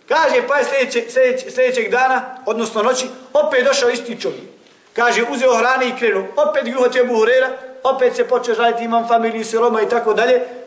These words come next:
pa se sažalio i pustio ga. Pa ga je upitao poslanik kad su osvanuli, sallallahu alejhi ve sellem, kaže, „Šta je sa tvojim uhićenikom?” Kaže, „Allah poslaniče, tako i tako.”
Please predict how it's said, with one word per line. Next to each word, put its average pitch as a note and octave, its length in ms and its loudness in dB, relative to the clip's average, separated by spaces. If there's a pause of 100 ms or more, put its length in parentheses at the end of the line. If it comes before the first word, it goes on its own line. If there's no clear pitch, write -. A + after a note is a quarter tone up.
(120)
pa A3 120 0
se A3 140 0
sažalio A#3+ 360 0
i G3+ 100 0
pustio G3 280 -6
ga. - 100 -10 (640)
Pa G3+ 100 0
ga G#3 60 0
je A#3+ 60 2
upitao B3 420 0
poslanik A#3 380 -2
kad G#3+ 140 -4
su A3+ 120 -4
osvanuli, A3+ 480 -2
sallallahu G#3+ 440 0
alejhi G3+ 200 2
ve F#3+ 60 0
sellem, A#3 260 0 (560)
kaže, A#3+ 240 2
„Šta C4 160 -2
je C#4+ 140 4
sa A#3 120 -2
tvojim C4 260 -2
uhićenikom?” A3 580 -4 (680)
Kaže, G3+ 240 -6
„Allah A#3 320 2
poslaniče, G#3+ 340 -2
tako A3 240 -2
i G3 40 -6
tako.” F#3+ 200 -2